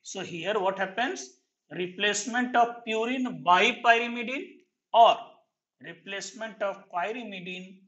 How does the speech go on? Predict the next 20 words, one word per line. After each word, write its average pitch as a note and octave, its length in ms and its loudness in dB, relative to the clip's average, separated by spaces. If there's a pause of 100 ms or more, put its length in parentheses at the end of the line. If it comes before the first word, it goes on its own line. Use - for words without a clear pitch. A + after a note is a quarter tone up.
by E3+ 460 -8 (440)
purine E3 460 -8 (560)
base. C#3 380 -14
So E3 100 -6
how F#3 280 0
it F#3+ 120 -8
will G#3 220 -6
occur? G3 280 -2
We F#3 220 -8
already F#3+ 520 -6 (1300)
A, F#3+ 580 0 (100)
G G3 600 -8 (260)
and D#3+ 280 -14
C - 640 -10
and G#3+ 340 -8 (760)
T. - 300 -6 (320)
So G3 200 -10
here G3+ 240 -4
wha-, G3+ 220 -2 (100)
how, G#3 540 4